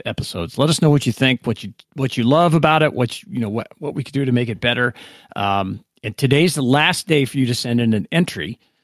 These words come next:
to, uh, win that MacBook Air that we're giving away.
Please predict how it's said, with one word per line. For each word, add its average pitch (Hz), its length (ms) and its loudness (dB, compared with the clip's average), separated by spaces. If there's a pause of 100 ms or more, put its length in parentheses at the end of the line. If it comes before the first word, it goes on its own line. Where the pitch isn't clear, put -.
(400)
to, 101 380 -8
uh, 92 320 -10 (140)
win 120 300 0
that 117 160 2
MacBook 120 580 0
Air 139 240 2
that 104 160 -4
we're 110 120 -4
giving 117 240 0
away. 135 280 0